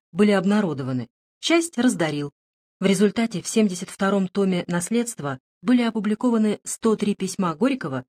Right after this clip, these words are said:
и семьдесят пять писем Андреева. Но и этого достаточно, чтобы том превратился в напряжённый и увлекательный психологический роман. В этом романе Андрееву отведена женская роль, а Горькому мужская. Андреев постоянно о чём-то вопрошает Горького,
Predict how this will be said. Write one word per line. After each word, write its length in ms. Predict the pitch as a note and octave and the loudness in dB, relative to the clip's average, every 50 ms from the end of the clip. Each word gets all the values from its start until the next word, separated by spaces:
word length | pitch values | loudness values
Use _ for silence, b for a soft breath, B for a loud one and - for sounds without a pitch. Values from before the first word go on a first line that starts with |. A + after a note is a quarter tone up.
| _ _ _ | _ _ _
и 100 | - G3+ | -4 -4
семьдесят 540 | G3 - - D4 C#4 B3 A#3+ - G3 - - | -2 0 0 2 2 0 0 -2 -6 -6 -2
пять 180 | G3 G#3 G#3 | -2 -2 -2
писем 300 | - - F#3+ F3+ - F3+ E3+ - | -2 -6 -6 -4 -4 -6 -4 -2
Андреева. 580 | F3 F3 E3+ E3+ D#3 C#3+ C3+ C3+ B2+ B2+ C3 - _ _ _ _ - | -2 -2 -2 -2 -4 -4 -4 -6 -6 -8 -10 -12 _ _ _ _ 2
Но 100 | B3 C#4 | 2 4
и 80 | E4 | 4
этого 240 | F4+ E4 - - D3+ | 2 2 0 -2 -4
достаточно, 720 | C#3 D#3 D#3 - - G#3 G#3+ G#3 F#3 - - - C3+ - - _ _ | -4 -4 -6 -4 -4 -6 -6 -6 -6 -10 -8 -8 -8 -8 -10 _ _
чтобы 300 | - - - G#3 F#3+ - | -6 -4 -2 -2 -2 -2
том 220 | - C#4 C#4 B3+ | 0 0 0 0
превратился 600 | A#3 A#3 G#3 G#3 G3+ - - A#3 A3+ A3+ - G3 | 0 -2 -2 -2 -4 -2 -4 -4 -4 -4 -4 -4
в 40 | F3 | -2
напряжённый 680 | F#3+ F#3 - F3+ E3+ D#3 G3+ B3+ B3 G#3 D#3 C#3 - - - | -2 -2 -2 -4 -2 0 0 2 2 2 0 -4 -6 -6 -2
и 100 | F#3 F#3+ | 0 0
увлекательный 720 | F3+ D#3+ E3 E3 - G#3 A3+ B3 B3 G3 E3 D3 C#3+ C#3 | 0 0 -2 -4 -2 -4 -4 -4 -4 -6 -6 -6 -8 -8
психологический 840 | C3 - - - - G3 E3+ D#3+ D3 C3+ E3+ - F#3 - - - D#3 | -8 -6 -6 -4 -2 -2 -2 -4 -4 -6 -8 -8 -8 -10 -8 -8 -6
роман. 320 | D3+ D3+ D3 C#3 C3 B2+ - _ _ _ _ _ _ _ - | -6 -4 -4 -6 -6 -8 -8 _ _ _ _ _ _ _ 0
В 80 | A3+ | 2
этом 200 | D#4+ E4 - D4 | 2 4 4 4
романе 480 | C#4+ C4+ B3+ B3+ C4 C4 B3 B3 A#3+ - _ - | 4 4 4 6 6 6 4 4 2 -2 _ -4
Андрееву 500 | F#3+ G3+ G3+ F#3+ B3 C#4 C#4 C4 A#3 A3+ | 0 0 0 2 0 0 2 2 0 0
отведена 580 | A3 A3 G3+ G3+ F#3+ G3+ G3+ A3 A#3 A#3 A3 - | -2 -2 -2 -2 0 0 0 2 2 0 -2 -2
женская 540 | - E3 F3 G#3+ G3+ F3 - - - E3+ F3 | -6 -4 -2 -2 -2 -2 -4 -6 -6 -4 -4
роль, 220 | E3+ D#3+ C#3 B2+ - _ _ _ - | -4 -4 -4 -6 -8 _ _ _ -6
а 100 | E3+ F3 | -6 -2
Горькому 440 | E3+ C#4 D#4 D4+ - - D#3+ D3 C#3+ | -2 0 -2 -2 -2 -4 -6 -4 -4
мужская. 520 | D#3 G3 - - - - D3+ C3 B2 A#2 - _ _ _ | -4 -4 -6 -6 -8 -6 -6 -6 -6 -8 -12 _ _ _
Андреев 640 | F#3 F#3 F#3+ F#3 G3+ A3+ A3+ G3 D#3 - - - - _ - | 2 4 4 4 4 4 2 2 0 -2 -6 -14 -18 _ -8
постоянно 540 | G3+ F#3+ - G#3 G#3 A3+ A#3 A3+ G#3+ G#3 G#3 | -8 -4 -2 -2 0 0 0 0 0 0 -2
о 20 | |
чём-то 320 | - - A3 G#3+ G3+ - | -2 -2 -2 -2 -2 -2
вопрошает 680 | F3+ G#3+ - - G3 F3+ - - F#3 F#3 F#3+ F#3+ F#3 F3+ | -4 -4 -2 -2 -4 -4 -2 -4 -2 -2 -2 -2 -4 -6
Горького, 540 | E3+ - F3+ F3+ E3 - - F3 D#3 D3+ | -4 -4 -2 -2 -2 -4 -6 -8 -8 -8